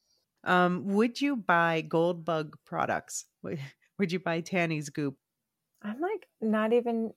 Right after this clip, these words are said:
Speaker 2: sure I know what the Goldbug products were. They're just, like, health products that were catered to the specific person.
Speaker 1: Yeah, like, do you know, like, uh, Gwyneth Paltrow's Goop brand?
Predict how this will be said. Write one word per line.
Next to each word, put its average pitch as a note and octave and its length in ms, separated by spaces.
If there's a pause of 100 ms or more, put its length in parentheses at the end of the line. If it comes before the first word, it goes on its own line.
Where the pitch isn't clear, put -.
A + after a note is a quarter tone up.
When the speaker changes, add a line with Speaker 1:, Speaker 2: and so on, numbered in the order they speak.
Speaker 2:
sure G#3 440
I G3 200
know F3+ 200
what F3+ 280
the F#3+ 100
Goldbug F3 500 (460)
products E3+ 680
were. D#3+ 540
They're D#3+ 100
just, E3+ 280
like, D#3 120
health E3 320
products F3+ 460
that F3 100
were F3 300
catered F3 380
to F3 320 (100)
the F3 200
specific - 600
person. A3+ 640
Speaker 1:
Yeah, G3+ 260 (100)
like, A#3 260
do A#3+ 100
you A#3+ 80
know, A3+ 400
like, F#3+ 280
uh, F#3 160
Gwyneth F#3 320
Paltrow's F3 440
Goop F3 300 (460)
brand? F#3 380